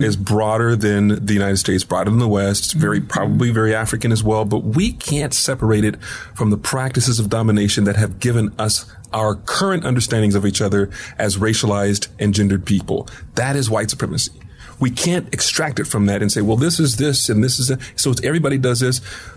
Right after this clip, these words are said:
Speaker 1: When you put everything together, those,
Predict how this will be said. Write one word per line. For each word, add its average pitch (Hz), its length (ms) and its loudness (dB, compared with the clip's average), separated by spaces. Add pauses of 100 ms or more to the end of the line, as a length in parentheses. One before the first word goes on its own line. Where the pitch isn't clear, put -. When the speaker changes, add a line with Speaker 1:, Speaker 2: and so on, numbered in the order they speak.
(160)
Speaker 1:
When 135 200 4
you 131 140 4
put 208 420 -2
everything 147 520 0
together, 123 520 0
those, 123 300 0